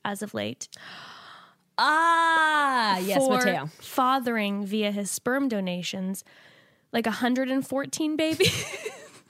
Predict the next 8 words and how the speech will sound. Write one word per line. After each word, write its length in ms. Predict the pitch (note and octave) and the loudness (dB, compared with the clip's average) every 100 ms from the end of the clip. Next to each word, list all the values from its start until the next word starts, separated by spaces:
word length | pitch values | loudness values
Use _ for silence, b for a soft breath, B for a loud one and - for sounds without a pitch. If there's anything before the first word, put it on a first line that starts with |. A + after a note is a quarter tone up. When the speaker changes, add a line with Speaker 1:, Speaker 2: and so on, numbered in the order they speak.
| _ | _
Speaker 1:
<laughs> 680 | _ _ _ - - _ _ | _ _ _ -18 -18 _ _
Speaker 2:
Dude, 380 | - D3+ D#3 - - _ _ | -8 -6 -6 -10 -20 _ _
that 280 | E3 E3+ A3 | -4 -2 -2
is 160 | D4 E4 | -4 -4
a 80 | E4 | -4
lot 300 | D#4 F#3 E3 | -4 -2 -2
of 80 | F#3+ | -2
people. 380 | G#3 F#3 F3 | -6 -6 -6